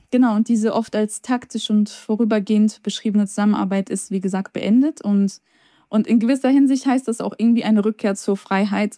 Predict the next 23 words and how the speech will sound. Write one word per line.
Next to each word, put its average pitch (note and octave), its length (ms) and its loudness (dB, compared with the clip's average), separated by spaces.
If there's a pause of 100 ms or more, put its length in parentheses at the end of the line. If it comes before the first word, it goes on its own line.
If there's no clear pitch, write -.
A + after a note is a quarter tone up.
(140)
äh, F#3+ 240 0 (340)
<laughs> - 400 -20
also G#3+ 300 2
zu, - 200 -4
eine G#3 220 2
Rückkehr A3+ 320 0
von, G3+ 540 0
ähm, F#3 720 0 (300)
Abhängigkeit G#3+ 840 0
oder, F3+ 480 -4 (220)
ähm, F3 580 -4
ja, F#3 220 0
so F3 320 -4 (840)
Kompromisse, G#3+ 800 0 (300)
die G#3 100 2
durch F#3 220 -2
diese F#3 560 -2
Zusammenarbeit F#3 800 0
mit F#3+ 200 -2
imperialistischen F#3+ 1200 -2
Agendas F#3 560 -2
sozusagen, F3 640 -6
ähm, F3 380 -2